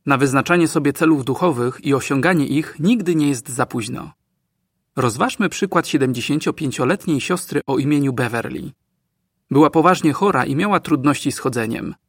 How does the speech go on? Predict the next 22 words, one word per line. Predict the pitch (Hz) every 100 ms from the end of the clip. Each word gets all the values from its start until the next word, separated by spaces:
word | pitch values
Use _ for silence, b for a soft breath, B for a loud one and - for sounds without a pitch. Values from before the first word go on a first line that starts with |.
| _ _ _ _ _ -
Ale | 139 131
bardzo | 202 220 196
chciała | - 202 185
w | -
pełni | 262 226 196
zaangażować | 160 151 139 135 170 156 -
się | 180
w |
kampanię | - 123 - 208 160
w | 135
okresie | - 139 151
pamiątki. | 135 123 113 110 - - - _ _ _ _ _ _ _
Wyznaczyła | 135 135 131 120 226 220
więc | 147 131
sobie | - 156 143
konkretne | - 117 - 220 - 151
cele. | - 131 135 - - _ _ _ _ _ _ _
Kiedy | 156 135
je | 135
osiągnęła, | 123 151 120 156 175 143
była | 123 135 123
przeszczęśliwa. | - - 247 - 147 - 135 104 95 -